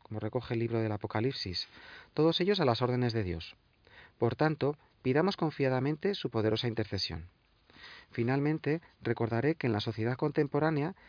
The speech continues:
el mal no solo se cierne sobre los nacidos, sino también sobre los que se hallan dentro del vientre.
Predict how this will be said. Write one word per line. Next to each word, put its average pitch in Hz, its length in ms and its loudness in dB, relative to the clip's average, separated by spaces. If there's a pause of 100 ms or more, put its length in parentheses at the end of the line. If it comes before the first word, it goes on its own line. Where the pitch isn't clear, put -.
(180)
el 117 160 0
mal 143 380 2
no 147 160 -2
solo 151 220 2
se 117 140 0
cierne 117 300 0
sobre 110 240 -2
los 107 140 0
nacidos, 123 480 -2 (280)
sino 131 200 -2
también 156 380 0
sobre 127 220 -2
los 113 140 0
que 117 100 -4
se 117 140 -4
hallan 156 280 2
dentro 123 260 0
del 123 120 2
vientre. 87 440 -6